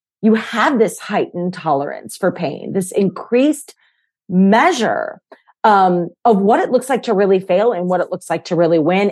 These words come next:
And that in turn gives you more confidence. So I think, like, fear, like, if we're not dancing with discomfort, how will we ever get more comfortable being uncomfortable? And if we are not,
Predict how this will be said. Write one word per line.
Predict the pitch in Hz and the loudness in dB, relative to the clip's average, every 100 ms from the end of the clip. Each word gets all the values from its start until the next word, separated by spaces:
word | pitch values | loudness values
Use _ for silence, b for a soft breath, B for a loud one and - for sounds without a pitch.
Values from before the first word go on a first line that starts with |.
| - | -2
And | 175 170 | -6 0
that | 180 175 | 0 0
in | 180 175 | -4 -6
turn | - 165 156 156 - | -6 -8 -6 -8 -2
gives | 180 160 - | 0 0 -2
you | 170 | -2
more | 156 | -2
confidence. | - 240 269 262 254 | -4 -6 2 2 2
So | |
I | 262 | 0
think, | 254 392 571 | 0 -4 0
like, | 480 | -2
fear, | - - 214 240 262 | -4 -4 4 6 6
like, | 262 214 - b b b - | 4 0 -2 b b b -2
if | 247 | 0
we're | 285 | 0
not | 294 349 - _ 226 175 | -2 -2 -6 _ -4 2
dancing | 240 247 294 320 277 | 2 2 0 0 2
with | 254 | 2
discomfort, | 254 233 - 247 247 302 - | 2 0 0 -2 0 0 -2
how | - 208 190 | -4 -2 2
will | 226 | 4
we | 220 196 | 4 2
ever | 185 196 | 2 0
get | 196 - | -4 -4
more | 185 | -8
comfortable | - 185 - 190 | -6 -10 -4 -2
being | 190 185 | 0 -2
uncomfortable? | 180 - 202 196 254 269 262 | -4 -6 -8 -4 2 2 2
And | 208 | -2
if | 208 220 | -4 -2
we | 240 | -2
are | 247 233 | 0 -2
not, | 220 202 | -2 -2